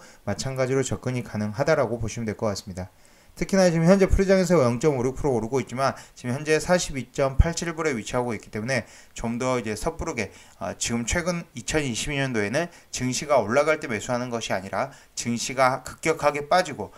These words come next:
하락이 나올 때 공포에, 아, 줍줍을 하거나 매수를 해야지만 수익을 벌 수 있는 구간이 나올 것으로 생각이 되고, 일단은 이제,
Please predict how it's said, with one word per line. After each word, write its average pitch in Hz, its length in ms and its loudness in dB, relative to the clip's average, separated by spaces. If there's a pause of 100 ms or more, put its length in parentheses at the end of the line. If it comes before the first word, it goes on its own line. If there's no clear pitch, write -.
(160)
하락이 156 420 2
나올 104 300 -4
때 160 260 -2
공포에, 123 720 -2 (280)
아, 92 260 -10
줍줍을 127 420 -6
하거나 165 360 0
매수를 120 420 -4
해야지만 143 600 -2 (220)
수익을 147 440 -6
벌 107 180 -4
수 - 160 -6
있는 120 180 -6
구간이 110 380 -4
나올 110 260 -4
것으로 135 300 -6
생각이 143 260 -2
되고, 113 380 -4 (320)
일단은 131 520 -4
이제, 107 240 -4